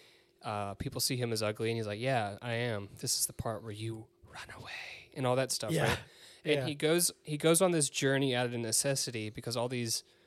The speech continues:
Speaker 1: to him, like, he, he also sees them as, like, I don't know, freaks, like, in his swamp. He wants them gone, right? So he goes on this
Speaker 2: Mm-hmm.
Speaker 1: journey of, like,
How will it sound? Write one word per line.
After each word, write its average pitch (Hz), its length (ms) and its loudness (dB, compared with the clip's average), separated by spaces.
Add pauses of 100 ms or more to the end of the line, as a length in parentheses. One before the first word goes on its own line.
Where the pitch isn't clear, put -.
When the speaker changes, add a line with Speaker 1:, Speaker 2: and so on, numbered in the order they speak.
(220)
Speaker 1:
to 147 100 -2
him, 165 440 0
like, 139 160 -2
he, 175 240 -2
he 160 180 4
also 170 240 6
sees 127 260 2
them 113 200 -2
as, 110 120 -2
like, 104 340 -6 (140)
I 123 80 -4
don't 120 120 0
know, 104 120 2
freaks, - 520 -2 (260)
like, 117 160 -4
in 131 160 2
his 139 160 2
swamp. 117 400 2
He 117 100 -2
wants 123 260 0
them 131 180 -4
gone, 110 500 -2
right? 117 320 0 (320)
So - 140 -2
he 120 40 -2
goes 131 200 6
on 139 80 6
this 131 140 6
Speaker 2:
Mm-hmm. 123 80 -2
Speaker 1:
journey 117 460 4 (380)
of, 120 160 -2
like, 107 380 0